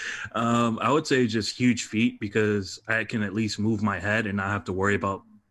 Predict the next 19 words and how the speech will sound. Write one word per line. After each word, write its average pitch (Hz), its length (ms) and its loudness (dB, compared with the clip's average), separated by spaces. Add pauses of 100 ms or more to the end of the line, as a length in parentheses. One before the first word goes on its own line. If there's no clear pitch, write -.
(140)
skimming 104 500 2
my 92 180 -2
ear 101 360 0
or 104 300 -2
whatever. 110 460 -4 (840)
At 107 120 2
least 123 220 4
with 117 120 2
my 104 120 0
feet, 110 240 0
I 95 60 -6
can, 104 220 -10
I 113 100 0
know 110 180 2
I 101 60 0
can 104 160 -6
jump 95 280 -4
away 101 380 2
or 92 380 -6